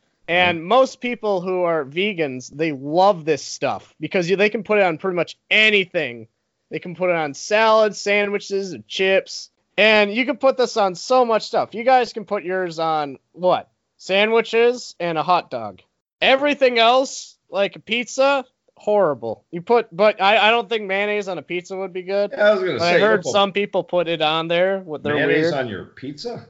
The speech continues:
Speaker 1: Yeah.
Speaker 2: Well, I'm just, I don't wanna burst your mayonnaise bubble or anything, but according to the Wall Street Journal,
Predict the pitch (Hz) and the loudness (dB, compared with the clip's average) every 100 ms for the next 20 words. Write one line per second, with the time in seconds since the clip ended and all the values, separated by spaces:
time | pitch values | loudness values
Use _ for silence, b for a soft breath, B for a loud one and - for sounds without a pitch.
0 | _ - 160 196 175 - _ _ _ 127 | _ -2 4 4 2 -4 _ _ _ 2
1 | 135 131 180 233 208 - 151 190 233 202 | 2 4 2 0 -2 -2 -2 0 0 0
2 | 123 151 175 - - 120 120 139 131 92 | 0 0 0 -2 -4 -2 0 0 0 -2
3 | - 107 117 110 92 87 87 98 90 92 | -2 -2 0 0 -2 -4 -8 -8 -6 -6
4 | 92 - 160 196 180 139 135 147 - 127 | -6 0 2 2 2 2 4 2 0 -4
5 | 95 117 147 101 76 - | -2 0 0 0 -4 -8